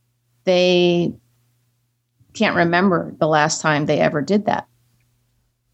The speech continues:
And I think this is one of the biggest keys. And in fact, if I have,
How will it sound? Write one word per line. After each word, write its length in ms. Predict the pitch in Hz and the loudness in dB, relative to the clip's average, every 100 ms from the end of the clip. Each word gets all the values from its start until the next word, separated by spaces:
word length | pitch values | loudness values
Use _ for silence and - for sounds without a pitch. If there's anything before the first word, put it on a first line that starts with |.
| _ | _
And 140 | - 170 | -2 0
I 80 | |
think 280 | 175 - 170 | 0 0 -2
this 180 | 190 190 | -2 -2
is 120 | 175 | -2
one 180 | 180 170 | 0 2
of 80 | 160 | 2
the 80 | 165 | 2
biggest 400 | 165 156 156 - | 0 0 -2 -4
keys. 580 | - 196 143 - - - | 0 0 0 -2 -4 -2
And 120 | 170 | 0
in 40 | 165 | 0
fact, 240 | 175 165 | -2 -2
if 140 | 165 | -4
I 140 | 175 214 | 0 2
have, 220 | 254 247 | 2 0